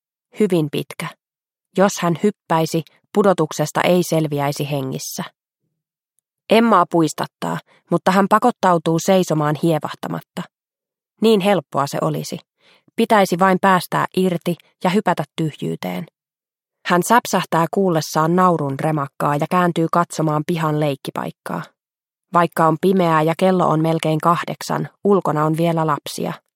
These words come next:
He taputtelevat pehmeää lunta pieniksi palloiksi ja tekevät niistä lumilyhtyjä.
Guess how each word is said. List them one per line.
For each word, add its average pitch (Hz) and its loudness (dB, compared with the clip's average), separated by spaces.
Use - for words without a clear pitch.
He 180 0
taputtelevat 180 0
pehmeää 165 2
lunta 170 2
pieniksi 160 -2
palloiksi 156 -2
ja 190 -2
tekevät 185 2
niistä 160 0
lumilyhtyjä. 151 -4